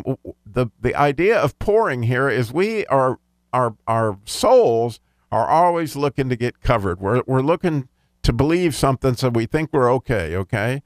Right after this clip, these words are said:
A-, and, and in a lot of ways, you know, this is our pose, you know, the masks that we wear when we go to tell a lie that we're not really, you know, we're just trying to cover our nakedness.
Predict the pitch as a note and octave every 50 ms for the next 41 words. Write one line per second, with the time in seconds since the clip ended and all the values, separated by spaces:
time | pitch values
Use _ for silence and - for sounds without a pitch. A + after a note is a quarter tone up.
0 | _ _ _ _ _ - - A2+ A2+ A2 - A#2 B2 A#2+ A#2 A#2 A2 - - A#2
1 | A#2 A2+ A2+ A2 F#2+ - - _ _ _ _ _ _ - - _ _ B2 B2 A#2+
2 | A2 G#2+ A2+ A#2+ C#3+ G3 A#3 A3+ F3+ G2+ F2+ G2 F#2+ F#2+ G2+ A2 A2 - - _
3 | _ _ _ _ _ _ _ _ _ _ _ _ _ A#2+ A#2+ A2+ A#2 A2 G2 -
4 | D#3+ F#3 F3+ - - - - C#3 C#3 B2+ - - - - A#2+ A2+ G#2+ - - -
5 | D3+ D3 E3+ F3+ F#3 G3 G3+ G#3 G3 - - _ _ _ _ _ _ _ - B2
6 | B2+ B2 A2 G#2 A2 G#2+ - A#2 B2+ C#3+ E3+ F3 - - - - - - _ A#2+
7 | A#2 B2+ A2+ - - B2+ B2+ B2 A#2 G#2 A2 C3 C#3+ C#3+ E3 F3 E3 E3+ E3+ D#3
8 | - _ _ _ _ _ - B2+ C#3 C#3 C#3 C3+ D3+ D3+ D3+ C#3 - - - D#3+
9 | D#3+ E3 D3+ C3+ B2+ B2 A#2+ C#3 D3 D#3 D#3 D3+ A2 A2 C3 B2+ C3 E3 F#3+ F#3+
10 | E3+ C#3 D3+ D#3+ E3 E3 D#3+ C#3 - C#3 C#3 C3 C3 C3+ C3+ B2+ D3+ D#3+ D3+ -
11 | - F3+ F#3 D#3+ C3 - - - F3 D#3 E3+ D#3 D#3 D3 B2+ - A#2 B2 A#2+ B2+
12 | C3 C3+ A#2+ B2 C#3+ D#3+ F3 - F3 D3 A#2+ B2 G#2+ D#2 - - - -